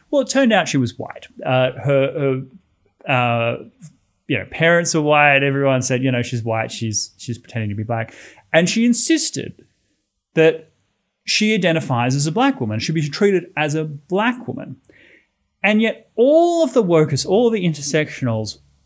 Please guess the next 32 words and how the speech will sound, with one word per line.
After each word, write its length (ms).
absolutely 1300
cancelled 500
her, 160
disowned 420
her, 140
said, 160
"Look, 180
she's 240
obviously 380
a 40
fraud. 600
She's 240
trying 260
to 40
pretend 300
something 180
she's 180
not. 220
She's 140
trying 240
to 100
capture 920
for 100
herself 800
the 100
black 440
experience," 680
i 180
e 420
that 360
she 280
is 220